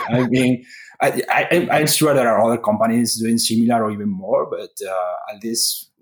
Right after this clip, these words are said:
with my experience working with Kafka, uh, it's a lot. And many of the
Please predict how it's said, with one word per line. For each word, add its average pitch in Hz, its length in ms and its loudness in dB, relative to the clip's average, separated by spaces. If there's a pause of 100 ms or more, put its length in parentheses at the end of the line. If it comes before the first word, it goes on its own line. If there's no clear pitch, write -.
with 110 100 -4
my 107 160 -2
experience 117 580 0
working 117 400 0
with 101 160 -6
Kafka, - 460 -2 (580)
uh, 95 260 0 (100)
it's 147 260 0
a 117 100 2
lot. 92 440 0
And 117 360 2 (100)
many 151 320 2
of 139 220 0
the 120 380 0